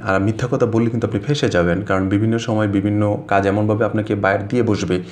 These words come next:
আপনাকে অনেক সময় পরীক্ষা করার জন্য দিয়ে বসবে যে, "তুমি এই কাজটা আমাকে করে দাও।" এই জন্য অধিকাংশ সময় দেখবেন যে যারা Fiverr-এ রিকোয়েস্ট দেয় তাদেরকে অনেক সময় স্যাম্পল সাথে সাথে দিয়ে দেয় যে, "তুমি এই কাজটা করে দাও।"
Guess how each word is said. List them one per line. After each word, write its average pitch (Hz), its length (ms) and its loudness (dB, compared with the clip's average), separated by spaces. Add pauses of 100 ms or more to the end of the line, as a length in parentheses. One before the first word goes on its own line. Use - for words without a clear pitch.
(300)
আপনাকে 120 260 0
অনেক 120 120 0
সময় 127 200 -2
পরীক্ষা 143 240 0
করার 113 260 0
জন্য 107 180 0
দিয়ে 95 220 2
বসবে 85 360 -2 (300)
যে, 104 180 -2
"তুমি 101 220 0
এই 95 60 -2
কাজটা 92 260 -6
আমাকে 87 260 -6
করে 92 200 -4
দাও।" 85 180 -2
এই 104 80 0
জন্য 110 160 0
অধিকাংশ 131 360 0
সময় 139 220 0
দেখবেন 107 360 2 (420)
যে 101 360 2
যারা 107 440 0 (140)
Fiverr-এ 147 440 4 (180)
রিকোয়েস্ট 151 520 0
দেয় 92 300 0 (260)
তাদেরকে 113 520 2
অনেক 110 160 0
সময় 120 140 -6
স্যাম্পল 113 360 0
সাথে 104 260 -2
সাথে 95 200 -4
দিয়ে 95 180 -2
দেয় 92 160 -2
যে, 95 80 0
"তুমি 95 160 0
এই 95 60 -2
কাজটা - 280 -6
করে - 200 -2
দাও।" - 140 -4